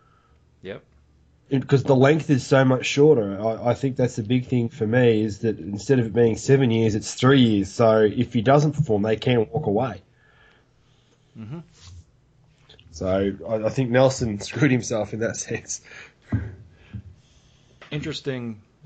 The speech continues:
Speaker 1: decisions with Kyle Okposo going into this year.
Speaker 2: There's quite a few of those going around the league, though. It's not just the Islanders. There's quite a few teams that have got to make up their mind. If they can't get the player re-signed by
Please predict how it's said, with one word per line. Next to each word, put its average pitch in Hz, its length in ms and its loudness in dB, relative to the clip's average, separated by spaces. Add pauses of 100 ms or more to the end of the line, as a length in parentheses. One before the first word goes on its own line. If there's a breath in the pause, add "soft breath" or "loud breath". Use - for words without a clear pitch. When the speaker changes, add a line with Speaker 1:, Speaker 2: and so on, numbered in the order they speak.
(680)
Speaker 1:
decisions 110 600 -8
with 92 160 -14
Kyle 101 400 -8
Okposo 104 520 -12
going 82 300 -16
into 87 280 -18
this 82 240 -20
year. 87 220 -16 (2000)
Speaker 2:
There's 165 180 4
quite 233 240 6
a 320 60 0
few 185 260 2
of 226 80 2
those 156 220 6
going 151 300 4
around 143 200 6
the 127 80 0
league, 165 280 0
though. 117 180 4
It's 117 100 -6
not 165 160 0
just 156 300 -4
the 120 100 -2
Islanders. 117 440 0
There's 113 140 -8
quite 175 240 2
a 160 60 -2
few 156 220 -2
teams 113 400 -2
that 123 80 -6
have 113 120 -6
got 131 120 -2
to 131 80 2
make 131 240 2
up 127 140 0
their 127 120 0
mind. 123 460 0 (760 loud breath)
If 127 100 -4
they 165 140 6
can't 185 200 4
get 175 120 -2
the 165 80 0
player 151 380 4
re-signed 131 720 2 (320)
by 123 280 4